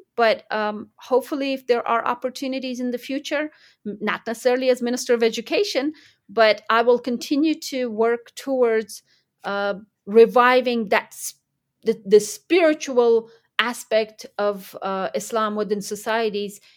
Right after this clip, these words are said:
because I really believe that Afghanistan, more than any other country in the world today,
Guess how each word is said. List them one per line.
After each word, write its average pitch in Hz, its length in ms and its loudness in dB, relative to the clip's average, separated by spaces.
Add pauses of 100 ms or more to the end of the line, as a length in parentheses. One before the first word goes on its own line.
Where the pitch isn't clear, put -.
(160)
because 220 360 -4
I 226 80 -2
really 247 440 -4
believe 214 640 -4
that 185 300 -6 (880)
Afghanistan, 208 720 -6
more 214 240 -2
than 202 300 -6
any 269 280 -2
other 190 200 -2
country 190 360 -10
in 185 120 -8
the 185 100 -6
world 185 240 -6
today, 180 460 -6